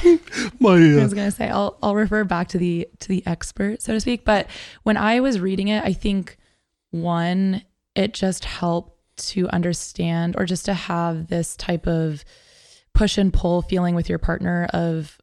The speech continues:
Speaker 2: lack of communication almost be normalized
Speaker 1: Mm-hmm.
Speaker 2: in the sense of, it is okay, this does happen.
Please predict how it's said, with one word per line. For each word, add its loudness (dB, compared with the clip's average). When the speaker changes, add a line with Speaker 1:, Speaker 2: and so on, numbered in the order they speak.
Speaker 2:
lack -2
of -4
communication -2
almost 0
be 0
normalized 0
Speaker 1:
Mm-hmm. -6
Speaker 2:
in 4
the 0
sense -4
of, -2
it 0
is 2
okay, 0
this 0
does -2
happen. 0